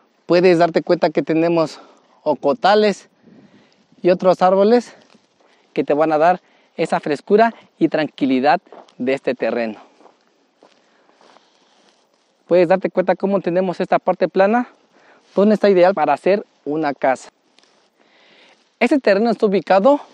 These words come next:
pasando la agencia municipal del barrio de San Nicolás. Y después vamos a llegar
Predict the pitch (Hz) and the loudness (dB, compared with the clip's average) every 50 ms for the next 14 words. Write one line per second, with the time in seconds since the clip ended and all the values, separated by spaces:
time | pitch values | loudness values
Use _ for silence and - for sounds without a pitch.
0 | _ _ _ _ _ _ _ _ _ _ _ _ _ - _ _ _ _ - 165 | _ _ _ _ _ _ _ _ _ _ _ _ _ -20 _ _ _ _ -2 -2
1 | 170 - - 180 185 202 214 220 226 214 175 143 - - - 175 196 190 - 214 | -2 -2 -2 -2 0 0 0 0 0 0 0 -2 -4 -2 -4 -4 -4 -2 0 0
2 | 196 175 151 143 131 - 143 131 - 160 190 220 208 - _ _ _ _ _ _ | 0 0 0 -4 -4 -4 -6 -2 2 2 2 2 0 -6 _ _ _ _ _ _
3 | _ _ _ - 156 165 160 143 160 170 185 196 208 185 170 156 - 143 143 139 | _ _ _ -2 0 0 2 2 2 2 2 2 0 0 0 -2 -2 -4 -6 -6
4 | 135 - - 151 160 175 180 170 - - - - _ _ _ _ _ _ _ _ | -4 -2 0 2 2 2 0 0 -6 -16 -20 -20 _ _ _ _ _ _ _ _
5 | _ _ - _ _ _ _ _ _ 233 220 208 - - 196 185 196 202 190 - | _ _ -20 _ _ _ _ _ _ -4 -2 -2 -2 -2 0 0 0 0 0 0
6 | 165 147 147 143 170 185 190 | 0 0 2 2 2 2 0